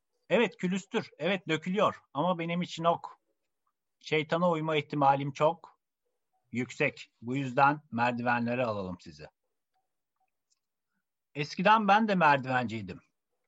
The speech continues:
Ahmet Haşim gibi. Upskirt'ün ordinaryusuydum. İnsanlar hakkında asansörler, e, çok şey söyler ve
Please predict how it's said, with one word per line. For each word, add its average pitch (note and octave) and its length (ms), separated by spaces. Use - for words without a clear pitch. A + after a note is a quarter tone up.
Ahmet D#3 380
Haşim E3 360
gibi. - 260
Upskirt'ün F3+ 720
ordinaryusuydum. D3 1080
İnsanlar G3+ 500
hakkında E3+ 400
asansörler, D#3 760
e, F#2 120
çok F3+ 260
şey D3+ 180
söyler A2+ 540
ve C#3 340